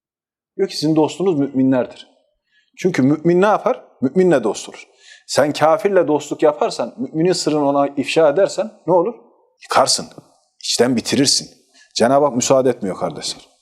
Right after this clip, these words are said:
Ya tabii bu dostluğu tamamen, bak arada bir fark var, şunu anlatalım. Üstadımız da Risale'de anlatıyor.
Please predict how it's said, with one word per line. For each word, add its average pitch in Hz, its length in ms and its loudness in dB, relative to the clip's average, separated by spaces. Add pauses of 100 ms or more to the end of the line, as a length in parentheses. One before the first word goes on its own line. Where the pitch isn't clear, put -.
(320)
Ya 113 80 2
tabii 160 280 2
bu 165 120 2
dostluğu 175 520 2
tamamen, 170 680 0 (500)
bak 113 160 -4 (300)
arada 139 340 2
bir 143 60 -8
fark 165 340 0
var, 110 80 4
şunu 131 220 -4
anlatalım. 139 420 0
Üstadımız 127 420 0
da 123 100 2
Risale'de 123 400 0
anlatıyor. 120 440 -2